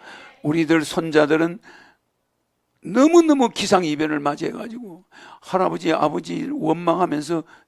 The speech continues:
죽어갈지도 몰라. 그래, 안 그래요? 뭐 때문에 환경을 저렇게 파괴하고 저렇게 과하게 미쳐가지고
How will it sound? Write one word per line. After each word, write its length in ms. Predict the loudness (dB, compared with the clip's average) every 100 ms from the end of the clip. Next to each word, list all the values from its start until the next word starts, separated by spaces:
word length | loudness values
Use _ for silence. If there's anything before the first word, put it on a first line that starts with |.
| _
죽어갈지도 640 | -8 -4 -4 -6 -10 -16
몰라. 420 | -16 -16 -18 -20 -20 _ _ _ _ _ _ _
그래, 200 | 0 4
안 120 | 4
그래요? 640 | 6 4 6 4 4 2 -8 -20 -20 -20 -8
뭐 360 | 4 6 6
때문에 300 | 2 -2 0
환경을 560 | 0 2 0 0 -2 -2
저렇게 500 | -6 -2 -2 0 -4 -4 -20 _ -12
파괴하고 640 | 0 0 2 0 0 -6
저렇게 640 | -8 -2 0 -2 -2 -4 -4 -20 -10
과하게 420 | 2 4 4 2
미쳐가지고 680 | -6 -6 -2 -2 -2 -6